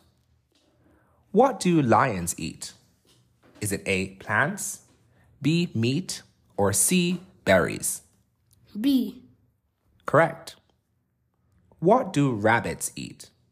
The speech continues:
Speaker 1: Is it A, fish, B, plants, or C, meat?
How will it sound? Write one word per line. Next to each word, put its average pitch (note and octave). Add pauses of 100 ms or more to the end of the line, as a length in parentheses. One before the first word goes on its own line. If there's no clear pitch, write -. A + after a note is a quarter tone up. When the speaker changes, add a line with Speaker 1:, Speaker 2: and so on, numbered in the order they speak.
(500)
Speaker 1:
Is G#2+
it F#2
A, G2
fish, - (880)
B, F#3
plants, G#2 (640)
or D#2+
C, A#2+ (200)
meat? -